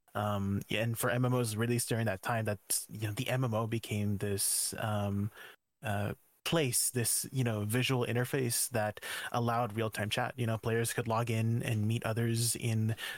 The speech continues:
this virtual world. Um, and this aspect alone became super attractive to gamers at the time. And, um, to put some parallels, um, I, I heard about this game called EverQuest, and it had this nickname of being a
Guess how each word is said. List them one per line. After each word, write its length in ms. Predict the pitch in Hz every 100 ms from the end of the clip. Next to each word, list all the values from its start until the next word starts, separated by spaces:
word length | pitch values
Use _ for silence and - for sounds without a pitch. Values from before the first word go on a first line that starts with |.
| -
this 480 | 107 104 - - -
virtual 560 | 117 120 120 143 127
world. 420 | 113 110 120 - - - - _ 110
Um, 320 | 107 104 104
and 320 | 110 107 107
this 400 | 120 120 - - 120
aspect 420 | 113 113 - 131
alone 240 | 113 117 120
became 460 | 117 117 104 - - - _
super 540 | - - 156 151 139 127
attractive 680 | - 123 113 - 110 110 110
to 340 | - 110 107 101
gamers 440 | 110 110 113 110
at 100 | 98
the 60 | 101
time. 440 | 98 107 127 131 - - - - -
And, 360 | 113 110 110 110
um, 540 | 110 110 107 107 110 - - -
to 640 | - 127 120 120 120 - - -
put 180 | 139 -
some 160 | 139
parallels, 800 | - 135 135 127 113 113 113 113 -
um, 320 | 110 107 107
I, 260 | 110 113 -
I 80 | 120
heard 240 | - 127
about 180 | 123 123
this 160 | 117 -
game 220 | 117 113
called 220 | - 110
EverQuest, 640 | 147 175 - 95 90 - - - - - -
and 160 | 127 -
it 120 | 127
had 220 | - 165
this 200 | 139 -
nickname 340 | 147 - 135
of 160 | 123 107
being 220 | 127
a 80 | 120